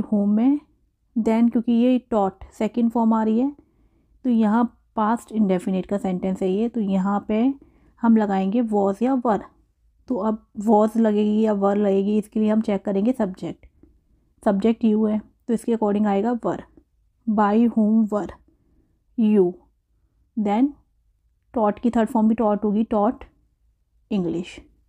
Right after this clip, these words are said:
ठीक। ये हो गया आपके इंटरोगेटिव सेंटेंस। लास्ट देखते हैं two clauses together, जैसे कि टू क्लॉजेस वाले सेंटेंस आ जाएँ तो उसको हम पैसिव में कैसे चेंज करेंगे। He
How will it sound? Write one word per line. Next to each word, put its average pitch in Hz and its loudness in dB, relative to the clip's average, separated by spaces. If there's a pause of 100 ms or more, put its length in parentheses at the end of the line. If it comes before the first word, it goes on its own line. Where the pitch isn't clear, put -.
(320)
ठीक। 262 0
ये 226 2
हो 208 2
गया 214 -2
आपके 277 -2
इंटरोगेटिव 214 0
सेंटेंस। 214 -6 (1500)
लास्ट 208 0
देखते 226 -4
हैं 247 0 (160)
two 269 2
clauses 214 -2
together, 190 -8 (500)
जैसे 220 0
कि 254 -2 (1040)
टू 277 6
क्लॉजेस 208 0
वाले 185 0
सेंटेंस 185 -4
आ 185 -2
जाएँ 190 -2
तो 262 -2 (120)
उसको 262 -2
हम 226 2
पैसिव 202 -4
में 220 0
कैसे 202 -2
चेंज 185 -4
करेंगे। 175 0 (600)
He 262 8